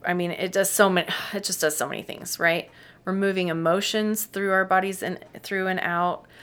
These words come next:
So just doing that can be a process of releasing some of anxiety, shame, lack of worth, you know, all of that stuff just by itself, right?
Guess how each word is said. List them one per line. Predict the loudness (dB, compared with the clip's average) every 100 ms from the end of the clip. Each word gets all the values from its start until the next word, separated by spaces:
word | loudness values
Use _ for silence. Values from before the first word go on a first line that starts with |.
| -20
So | -4 -2
just | 4 6 6 2
doing | -2 0 2 0
that | 2 4 4 2 -2
can | -4
be | 0 -2
a |
process | 0 0 0 -2 -2
of | -2
releasing | -2 -2 -2 -4 -4 -4 -2 -4 -6 -14 -20 -20 -12
some | 0 2 4
of | 2 0 -8 -8
anxiety, | -6 0 2 2 0
shame, | -2 -2 -2 -2 -4 -6 -8 -6
lack | -2 0 0
of | -2
worth, | 0 0 -2 -6 -14
you | -8
know, | -4
all | -2 0 -2
of | 2
that | 2 2
stuff | 0 -2 0
just | 0 0 4
by | 4
itself, | 4 -2 -2 4 4 4 -8 -18 -20 _ -20 -20 -20 -12
right? | -2 0 0 -6